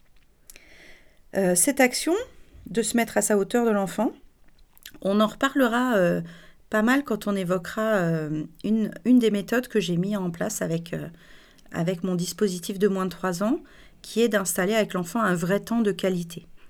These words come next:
Donc on, on y reviendra régulièrement. Je vous propose, à partir de cette première idée, de passer à la pratique. Parce que comme, euh, comme beaucoup d'auteurs vous diront dans leurs, euh, livres, on a souvent beaucoup, beaucoup lu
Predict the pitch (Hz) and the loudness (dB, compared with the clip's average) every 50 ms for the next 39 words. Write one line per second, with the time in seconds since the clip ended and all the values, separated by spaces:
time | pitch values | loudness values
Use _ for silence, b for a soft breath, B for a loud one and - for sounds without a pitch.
0 | b - - 170 165 170 170 170 - - 170 180 180 175 175 175 170 180 175 175 | b -8 -4 -4 -4 -4 -6 -12 -6 -2 -2 0 2 2 0 0 0 0 -2 0
1 | 170 180 180 170 175 175 165 170 165 165 160 147 143 143 - - _ _ - _ | 0 0 0 0 -2 -2 -2 -4 -4 -4 -4 -4 -6 -10 -12 -16 _ _ -20 _
2 | - _ _ - - - - - 170 170 208 247 220 - - 240 220 262 254 254 | -20 _ _ -20 -20 -16 -8 -8 -6 -4 -4 -4 -4 -2 -2 2 4 6 6 6
3 | 226 - - - - - - - 196 165 247 247 - - 320 302 254 220 - 226 | 4 2 -4 -8 -14 -14 -6 -4 -2 0 0 -2 0 2 2 2 2 2 0 -2
4 | 208 214 - - 214 208 208 208 196 196 190 170 170 190 226 339 - B B B | -2 -2 -2 -2 0 0 0 0 -2 -2 -2 -2 0 0 0 0 -2 B B B
5 | B B B B B B B 175 185 247 247 - 214 214 - - - 247 226 - | B B B B B B B 0 0 0 2 0 -2 0 0 0 0 0 -2 -2
6 | - 190 202 214 233 220 - - - - 214 214 - - - - - - - - | -4 0 0 2 0 0 -2 -8 -6 -4 -2 2 4 6 8 8 8 6 6 2
7 | - - - - - - - - 180 170 170 - - - 220 226 220 - - 220 | -10 -12 -18 -20 -20 -16 -8 -8 -6 -4 -6 -6 -4 -2 -4 -4 -2 0 0 2
8 | 214 208 196 170 165 156 147 147 139 - - B B B B B B B - - | 2 2 2 0 0 0 -2 -4 -6 -8 -10 B B B B B B B -8 -4
9 | - 196 190 180 175 226 - - 262 240 185 220 214 - - 233 226 208 190 202 | -2 -2 0 0 -2 -2 0 0 0 2 2 2 0 2 -2 -2 -2 -2 -4 -4
10 | 185 165 185 208 190 220 226 214 196 180 175 170 170 165 160 156 156 147 147 151 | -4 -2 0 0 0 0 0 0 0 0 0 2 2 0 0 -2 -4 -6 -8 -4
11 | 160 165 202 254 262 214 170 165 165 B B B B B B B - 185 190 202 | -2 0 0 0 0 0 -2 -4 -4 B B B B B B B -4 -2 2 2
12 | 214 202 202 196 175 - - - - 294 262 240 240 254 254 254 247 202 175 165 | 4 4 4 2 2 -2 -4 -4 -4 -4 -4 -2 0 0 0 0 0 -2 -2 0
13 | 226 262 254 - - 247 220 233 226 - - 233 220 202 185 202 214 214 226 233 | 0 0 0 -2 -2 0 0 0 0 0 0 0 0 0 0 0 0 0 0 -2
14 | 214 | -4